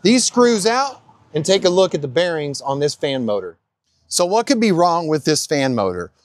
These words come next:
One, the capacitor that powers the fan motor could be bad or faulty. Two, the fan motor could not have power. Maybe it's a bad contactor,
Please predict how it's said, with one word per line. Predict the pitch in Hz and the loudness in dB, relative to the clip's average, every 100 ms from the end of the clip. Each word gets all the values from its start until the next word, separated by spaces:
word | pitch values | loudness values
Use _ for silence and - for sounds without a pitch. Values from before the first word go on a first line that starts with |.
| _ - | _ 0
One, | 151 262 233 175 180 - _ | 2 4 2 -2 -8 -14 _
the | 147 | -2
capacitor | 151 151 - 202 220 220 202 202 196 - _ | 0 -2 0 0 0 -2 0 0 0 -6 _
that | 135 156 151 | -4 -2 -2
powers | - 202 196 175 143 | -4 -2 0 0 -2
the | 139 | -4
fan | 127 135 127 | -2 -2 0
motor | 127 120 120 120 - _ _ | 0 2 0 -2 -8 _ _
could | 214 202 156 | 2 2 2
be | 175 | 0
bad | 143 147 131 85 107 | 2 0 0 -4 -2
or | 156 | -4
faulty. | 139 214 180 - 147 - - - - - | 0 0 0 -2 -8 -10 -20 -20 -20 -4
Two, | - 285 240 165 185 - _ _ | 2 4 4 2 0 -8 _ _
the | 160 | -4
fan | 185 226 240 | 0 -2 0
motor | 220 202 190 190 190 _ | 0 2 0 -4 -8 _
could | 202 190 | -2 0
not | 175 165 | 0 -2
have | 160 175 | -2 -4
power. | - 269 240 113 76 _ _ _ | -2 -2 -2 -6 -10 _ _ _
Maybe | 127 143 151 | -2 0 0
it's | 151 | 0
a | 151 | 0
bad | 165 170 160 | 2 0 0
contactor, | 208 254 214 165 110 104 | 0 0 0 -2 -4 -10